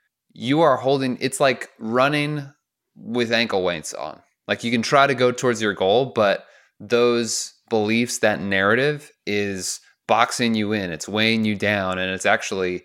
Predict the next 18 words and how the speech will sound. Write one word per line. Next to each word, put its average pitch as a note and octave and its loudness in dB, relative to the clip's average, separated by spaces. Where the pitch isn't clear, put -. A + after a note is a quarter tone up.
sabotaging G2+ 0
your G#2 0
own F#2+ -4
progress. A2 -2
So A2+ 2
a A#2 -2
narrative B2+ 2
check. - -4
Neil, B2 -2
have A#2+ -2
you C3 2
ever B2+ 0
had A#2 2
to A#2+ -2
have A#2+ 2
a A#2+ -4
narrative A#2+ -4
check? B2+ -2